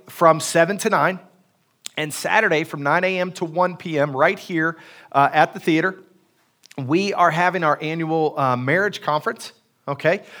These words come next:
uh, The Art of Marriage, and I'm really excited about this. I'm really excited to be a part of it. We've had a lot of couples go through it in the past. I know a couple of y'all in here right now,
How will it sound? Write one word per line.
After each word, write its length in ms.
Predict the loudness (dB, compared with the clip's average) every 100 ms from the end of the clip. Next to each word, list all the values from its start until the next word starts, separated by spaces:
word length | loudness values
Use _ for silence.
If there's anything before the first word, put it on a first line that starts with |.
| -6
uh, 180 | 2 4
The 120 | 2
Art 280 | 2 2 2
of 140 | -2 -4
Marriage, 540 | -2 0 0 -2 -6 -6
and 360 | -2 -2 0
I'm 220 | -2 -2
really 240 | -2 0 0
excited 380 | -2 0 0 0
about 240 | -4 -4
this. 200 | -6 -8
I'm 140 | -6
really 160 | -6 -6
excited 280 | -4 -2 0
to 60 |
be 100 | -2
a 40 | -6
part 340 | -6 0 2
of 80 | 2
it. 80 | -4
We've 140 | -4
had 240 | 2 0 0 -14 -20 _
a 120 | 2
lot 500 | 4 4 4 6 6
of 80 | 4
couples 380 | 0 0 0 -4
go 120 | -4
through 200 | -4 -4
it 40 | -4
in 40 |
the 80 | -8
past. 380 | -2 0 0 -2
I 120 | -6
know 160 | -2 -4
a 80 | -4
couple 340 | -2 -2 -2
of 100 | -2
y'all 220 | 2 2 0
in 120 | -8
here 180 | -4 0
right 280 | 0 0
now, 400 | -2 0 2 0